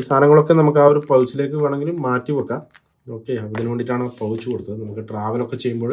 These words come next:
ക്യാരി ചെയ്ത് കൊണ്ടുപോകാൻ വേണ്ടി പറ്റുന്നതാണ്. ഓക്കെ, നമുക്ക് ഏതായാലും ഇതെങ്ങനെയാണ് ഇനി യൂസ് ചെയ്യേണ്ടതെന്നുള്ള കാര്യങ്ങൾ ഇവിടെ പറയാം. അതിനുവേണ്ടി നിങ്ങളുടെ മൊബൈൽ എടുത്തിട്ട് ഇവിടെ ബീറ്റോ എന്ന് പറഞ്ഞിട്ട്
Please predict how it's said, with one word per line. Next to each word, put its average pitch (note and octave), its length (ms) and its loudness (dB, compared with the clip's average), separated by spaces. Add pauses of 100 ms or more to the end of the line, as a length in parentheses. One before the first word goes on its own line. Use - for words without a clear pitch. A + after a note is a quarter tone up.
(260)
ക്യാരി A2 260 -4
ചെയ്ത് A#2 200 -4
കൊണ്ടുപോകാൻ A2 360 -4
വേണ്ടി A2+ 180 -8
പറ്റുന്നതാണ്. G#2+ 420 -8 (720)
ഓക്കെ, A#2 140 -6 (100)
നമുക്ക് B2+ 260 -2
ഏതായാലും D3+ 240 0 (420)
ഇതെങ്ങനെയാണ് C3 520 -2
ഇനി C#3 140 -2 (280)
യൂസ് B2 240 -8
ചെയ്യേണ്ടതെന്നുള്ള C#3 520 -4
കാര്യങ്ങൾ B2 320 -6
ഇവിടെ A#2+ 240 -8
പറയാം. G#2 260 -6 (1120)
അതിനുവേണ്ടി C3 400 0
നിങ്ങളുടെ C3+ 300 0
മൊബൈൽ C3 340 2
എടുത്തിട്ട് C3 340 -2 (1160)
ഇവിടെ A#2+ 220 2 (1500)
ബീറ്റോ D3+ 420 4
എന്ന് D3 140 4
പറഞ്ഞിട്ട് D3 280 2